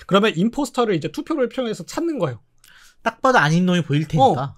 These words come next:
Speaker 1: 사과를 안 그린 사람이 나올 거 아니야. 과일을
Speaker 2: 네네.
Speaker 1: 그림 그렸는데 사과가 메인이 아닌 애가 나올 거 아니야.
Speaker 2: 사과라고 그렸는데 쟨 길어, 이상하게.
Speaker 1: <laughs> 바나나일 수도 있고.
Speaker 2: 어.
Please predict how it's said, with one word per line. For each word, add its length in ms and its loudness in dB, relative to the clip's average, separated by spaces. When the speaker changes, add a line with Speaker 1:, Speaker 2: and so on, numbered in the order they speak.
Speaker 1:
사과를 420 2
안 160 -2
그린 140 0
사람이 240 2
나올 180 -4
거 100 -2
아니야. 160 -4
과일을 280 2
Speaker 2:
네네. 80 2
Speaker 1:
그림 220 -4
그렸는데 460 -2
사과가 340 -2
메인이 380 -4
아닌 280 -4
애가 160 -2
나올 80 -8
거 60 0
아니야. 20 2
Speaker 2:
사과라고 440 4
그렸는데 520 2
쟨 260 2
길어, 400 -4
이상하게. 360 -8
Speaker 1:
<laughs> 420 0
바나나일 420 6
수도 200 -4
있고. 240 -6
Speaker 2:
어. 140 -6